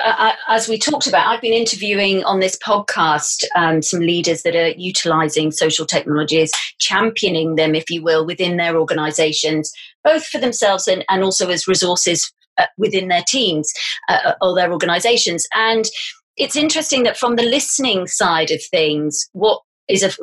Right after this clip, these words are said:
you know, and I found this when I was writing Get Social, the theme that kept coming up is that from a leadership perspective, it was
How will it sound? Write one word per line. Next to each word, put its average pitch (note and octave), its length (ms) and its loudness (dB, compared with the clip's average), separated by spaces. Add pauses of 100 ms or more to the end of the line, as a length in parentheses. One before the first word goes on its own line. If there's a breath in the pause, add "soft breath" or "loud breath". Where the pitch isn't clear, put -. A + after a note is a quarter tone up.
you G3+ 100 0
know, F#3 140 0
and G3 100 0
I G3 100 0
found G3+ 280 2
this F3+ 140 -4
when F3 100 2
I E3+ 60 2
was F3 160 -2
writing F3 260 0
Get F3 160 0
Social, A3+ 500 0
the G3 240 -2
theme A3+ 300 0
that - 160 -4
kept - 240 -4
coming F#3 380 0
up G3 240 2 (200)
is F3+ 520 0 (480 loud breath)
that - 280 2
from G3 240 0
a G3 40 2
leadership G#3+ 560 0
perspective, D3+ 760 0 (240)
it G#3+ 240 0
was F#3+ 420 0